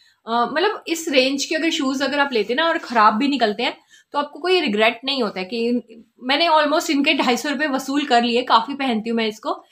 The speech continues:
मार्केट जाती हूँ तो, अ, बच्चों को, बच्चों को, अ, कुछ जैसे सामान दिलवाने के लिए जा रहे हैं मार्केट के, छोटी मोटी आउटिंग के लिए भी मैं इसको वियर करती हूँ, तो काफ़ी ज़्यादा कंफर्टेबल है। इस, ये आप,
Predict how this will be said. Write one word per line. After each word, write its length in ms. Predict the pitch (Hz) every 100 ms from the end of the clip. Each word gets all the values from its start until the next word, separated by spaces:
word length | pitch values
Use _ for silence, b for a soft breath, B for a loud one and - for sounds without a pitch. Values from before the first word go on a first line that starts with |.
| B _
मार्केट 340 | 226 226 262 233
जाती 280 | 247 220
हूँ 100 | 247
तो, 360 | 269 233 240 226
अ, 360 | 214 214 214 208
बच्चों 360 | 196 240 254
को, 80 | 240 247 233
बच्चों 300 | 233 226 254
को, 200 | 262 262
अ, 500 | 262 233 214 220 214 202
कुछ 240 | 262 -
जैसे 680 | 262 233 214 226 247 240 220
सामान 320 | 240 220 226
दिलवाने 400 | 226 226 220 220
के 80 | 220
लिए 300 | 233 220 214
जा 160 | 214 214
रहे 100 | 247
हैं 80 |
मार्केट 340 | 294 311 302 -
के, 340 | - - _ B B _
छोटी 180 | 349
मोटी 240 | 392 392 403
आउटिंग 400 | 311 277 302 339
के 80 | 330
लिए 140 | 311
भी 100 | 302
मैं 160 | 311 277
इसको 200 | 277 285
वियर 240 | 240 226
करती 260 | 226 202 294
हूँ, 100 | 370
तो 100 | 294
काफ़ी 300 | 226 233 254
ज़्यादा 240 | 220 208
कंफर्टेबल 560 | 220 202 220 226 214 220
है। 220 | 233 285
इस, 140 | - 226
ये 160 | 240
आप, 340 | 262 254 262